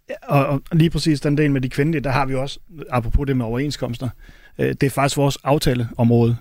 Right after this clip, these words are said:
Øh, det håber jeg også lige, politikerne, de husker, inden vi bare kaster os ud i et eller andet igen, hvor man griber ind i nogle overenskomster. Men jeg vil bare sige, jeg synes jo, det er super fedt, øh, at de har så mange ting, de skal prioritere, og så håber jeg jo, at de ikke kommer til at prioritere det her værnepligt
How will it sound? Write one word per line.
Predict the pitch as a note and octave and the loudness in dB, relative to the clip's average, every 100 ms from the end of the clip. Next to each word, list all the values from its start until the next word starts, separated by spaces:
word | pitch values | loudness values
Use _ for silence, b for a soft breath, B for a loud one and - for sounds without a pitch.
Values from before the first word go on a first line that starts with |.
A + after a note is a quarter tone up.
| - | 0
Øh, | B2+ A#2 A#2+ | 0 0 2
det | C3+ | 2
håber | B2 D3 | 4 2
jeg | B2 | 0
også | B2+ - | -2 -2
lige, | C#3 | 0
politikerne, | B2 C3 C3 A#2 | 2 2 2 2
de | A2 | 2
husker, | A#2+ C#3 C3 | 2 4 4
inden | B2 | 2
vi | A#2+ | 2
bare | A#2+ A#2+ | 0 2
kaster | B2+ A#2+ A#2 | 0 0 0
os | C#3 | 4
ud | C3+ | 4
i | |
et | |
eller | B2 B2 | 4 4
andet | B2+ | 4
igen, | A#2+ C3 | 4 4
hvor | B2+ | 6
man | A#2+ | 4
griber | A#2+ A#2 | 2 2
ind | C3 C3 | 4 6
i | |
nogle | B2+ A2+ | 6 6
overenskomster. | A2+ C3 C3+ - - - - B B | 4 4 0 -4 -10 -14 -18 B B
Men | C3 | 0
jeg | |
vil | B2 | 2
bare | C3+ C#3+ | 2 2
sige, | D3+ D#3 - B B B | 0 -2 -4 B B B
jeg | C#3 | 0
synes | F3 E3 | 0 0
jo, | |
det | |
er | D3 | -4
super | - G#3+ D3 | -2 -2 -2
fedt, | - E3+ - - | 0 0 -2 -2
øh, | B2 A#2+ | 0 0
at | B2+ - | -2 -2
de | C3+ B2 | 0 2
har | D3+ | 2
så | D#3 D3+ | 0 -2
mange | C#3 D3 | -2 0
ting, | D#3 C3+ | -2 -4
de | |
skal | - B2 | -6 -2
prioritere, | A#2+ A2+ D#3+ B2+ - | -2 0 0 0 -2
og | C3+ | 0
så | C#3+ | 2
håber | D#3 D3+ | 2 2
jeg | C#3+ | 0
jo, | |
at | B2+ B2 | 0 -2
de | |
ikke | D3+ | -2
kommer | C3 B2+ | -2 0
til | D3 | 0
at | C3 | -2
prioritere | B2 A#2 D3+ | -4 -2 0
det | C3+ | 0
her | B2 | 0
værnepligt | D3+ D3+ - A#2+ | 0 -2 -4 -8